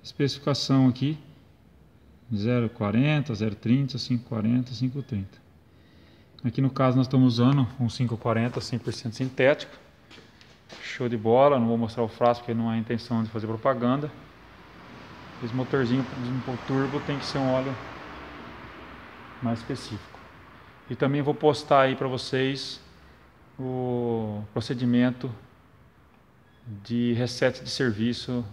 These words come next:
lá no painel de instrumento pra vocês aí. Então fica a dica aí pra vocês e fica a dica também aí pra assistir o próximo vídeo aí do reset de serviço.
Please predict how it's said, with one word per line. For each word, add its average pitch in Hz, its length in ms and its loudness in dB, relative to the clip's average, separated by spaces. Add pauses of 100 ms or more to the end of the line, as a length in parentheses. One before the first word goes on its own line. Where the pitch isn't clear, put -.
(320)
lá 120 160 2
no 127 180 -2 (120)
painel 120 260 2
de 113 60 -2
instrumento 113 540 -2 (1500)
pra 120 100 -2
vocês 117 380 -2
aí. 107 220 0 (1120)
Então 123 120 -8
fica 123 300 -6
a - 20 -4
dica 117 300 -2
aí 113 100 2
pra 110 120 -4
vocês 131 640 -6 (680)
e 117 300 -6 (300)
fica 123 180 -6
a 113 40 -2
dica 117 200 -2
também 113 360 0
aí 110 100 0
pra 117 100 -8
assistir 113 340 -8
o 117 60 0
próximo 113 400 -4
vídeo 107 340 -2
aí 107 140 -2
do 110 180 -4 (520)
reset 117 400 -6
de - 80 -14
serviço. 98 500 -6